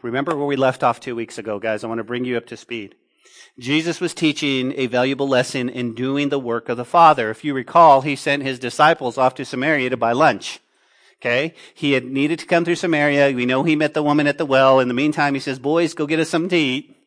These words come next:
The boys are coming back, right? She sees the woman running off, and they're like, "What?" But no one dared ask him anything. And then guess what they said? Jesus is sitting there. They fix lunch, but Jesus is not eating. And I started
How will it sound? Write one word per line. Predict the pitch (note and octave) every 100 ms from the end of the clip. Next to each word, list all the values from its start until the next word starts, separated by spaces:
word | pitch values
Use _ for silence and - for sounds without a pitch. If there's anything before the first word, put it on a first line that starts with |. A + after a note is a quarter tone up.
| _ _ _ _ -
The | A#2+
boys | D3 E3+ E3
are | E3
coming | F3+ E3+ F#3+
back, | D#3 C3+ C3+
right? | D3 D3 D#3
She | D3
sees | - D#3 D3
the | C#3+
woman | C#3 D3+ E3
running | D3+ D#3+ E3
off, | D3 D3 D3
and | C#3
they're | C3+
like, | B2 A2+ -
"What?" | A2 E3+ A#3+ B3+ A#3+ C4 - - - _ _ _ -
But | C3
no | C#3
one | E3 F3
dared | D#3+ D#3+
ask | D#3 -
him | F3+
anything. | C#3+ A#2+ A#2+ C#3 C#3+
And | C#3
then | C#3 C3+
guess | C#3+ C#3+ C#3+
what | D3
they | D3+
said? | - F#3 B2
Jesus | A#2+ C3+ C#3+ -
is | C#3+
sitting | C#3+ D#3
there. | D#3+ E3
They | C3
fix | A#2 C3 -
lunch, | C3 D#3 F3
but | - C3
Jesus | D3+ D3 C#3+
is | C3+
not | B2+ B2+
eating. | D#3+ D3+ B2+
And | A#2+
I | B2+
started | - E3+ C#3